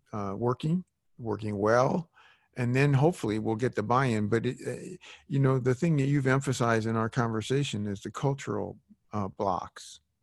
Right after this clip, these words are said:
And that is going to, you know, we'll see it more likely to occur in younger physicians and those that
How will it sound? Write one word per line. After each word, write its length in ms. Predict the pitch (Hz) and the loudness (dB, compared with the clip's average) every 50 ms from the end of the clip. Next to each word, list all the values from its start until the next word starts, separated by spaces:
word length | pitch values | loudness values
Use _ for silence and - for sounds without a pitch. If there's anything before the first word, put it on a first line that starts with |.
| _ 180 | _ -10
And 400 | - - 110 107 107 104 101 101 - _ _ - - - _ _ _ _ _ - | -8 -6 -4 -4 -4 -4 -6 -8 -10 _ _ -20 -20 -20 _ _ _ _ _ -2
that 320 | 117 120 139 160 - _ - | 0 0 0 0 -2 _ -4
is 140 | 131 131 120 | -4 -4 0
going 320 | - 135 135 143 147 139 | 0 2 2 2 2 2
to, 220 | 139 147 131 - - _ - - - - _ | 2 0 0 0 -4 _ -20 -20 -20 -10 _
you 60 | 143 | 0
know, 100 | 135 131 | 2 2
we'll 140 | 123 123 131 127 - - | 2 2 0 0 0 0
see 100 | 170 185 | 2 2
it 100 | 160 139 | 2 2
more 200 | 131 131 139 135 | 2 2 2 4
likely 360 | 123 123 135 143 139 151 147 139 | 4 4 2 2 0 -2 0 0
to 100 | 131 123 | 0 -2
occur 420 | 117 _ _ - 135 127 131 127 | -4 _ _ -2 0 2 2 2
in 180 | 113 107 104 104 | 0 0 -2 0
younger 580 | 104 107 110 123 131 127 131 139 139 139 139 _ _ _ _ _ _ _ _ _ | 0 2 2 2 2 2 2 0 0 0 -2 _ _ _ _ _ _ _ _ _
physicians 640 | - 139 123 143 135 - - 143 143 139 - - - 226 180 | -6 0 0 0 0 0 0 0 0 -2 -4 -8 -14 -8 -4
and 280 | 120 107 104 104 104 | -4 -2 -2 -2 0
those 440 | 104 113 117 123 131 123 117 - - - | 0 2 2 2 0 -2 -4 -8 -14 -10
that 220 | - - 107 107 | -6 -6 -6 -6